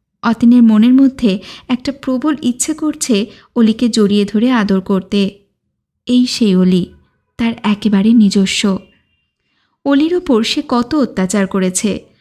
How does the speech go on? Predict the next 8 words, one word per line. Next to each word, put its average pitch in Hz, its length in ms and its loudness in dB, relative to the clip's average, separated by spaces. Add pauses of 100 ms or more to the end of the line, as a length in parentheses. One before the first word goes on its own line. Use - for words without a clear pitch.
(320)
অলির 220 300 0
ঠোঁট 220 320 0
কামড়ে 202 420 2
রক্ত 208 360 -4
বার 240 220 0
করে 262 220 -2
দিয়েছিল 254 460 0
একদিন। 190 520 0